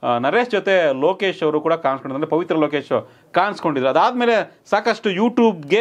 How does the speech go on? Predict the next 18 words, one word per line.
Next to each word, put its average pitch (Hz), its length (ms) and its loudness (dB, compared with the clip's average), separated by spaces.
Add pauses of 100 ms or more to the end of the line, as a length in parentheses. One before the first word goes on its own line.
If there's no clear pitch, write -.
ಇವರು 180 220 0
ಆಹಾರ 156 400 2
ಆಗಿದ್ರು 139 420 0
ಸೋಷಿಯಲ್ 143 300 -4
ಮೀಡಿಯಾದಲ್ಲಿ. 127 380 0 (420)
So 170 60 4
ಅವ್ರ 147 280 2
ಪರ 151 220 2 (260)
ಏನೇನೋ 151 360 0
ಗಾಸಿಪ್‌ಗಳು, 143 720 -2 (260)
ಅವ್ರ 131 120 2
ಜೊತೆ 139 180 0
ಇರ್ತಾರೆ, 143 340 0
ಅವರಿಬ್ರು 135 280 -2
ಮದುವೆ 135 240 0
ಆಗಿದ್ದಾರೆ, 135 420 0
ಇಬ್ರು 131 380 -2 (220)
ಲಿವ್-ಇನ್-ಅಲ್ಲಿದ್ದಾರೆ. 156 1000 0